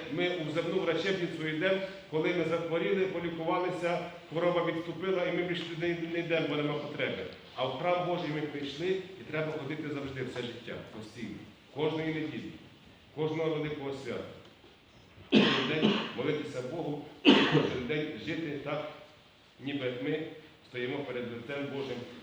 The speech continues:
і Він бачить всі наші вчинки і бачить всі наші дії.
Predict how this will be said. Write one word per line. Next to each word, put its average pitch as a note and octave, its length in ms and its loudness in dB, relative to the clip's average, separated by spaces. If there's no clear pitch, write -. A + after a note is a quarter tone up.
і B2 40 -10
Він C3 180 -4
бачить C#3+ 340 -4
всі C#3 120 -8
наші B2 320 -6
вчинки D3+ 340 -4
і - 80 -4
бачить C3 240 -4
всі C3+ 140 -8
наші - 120 0
дії. - 600 -6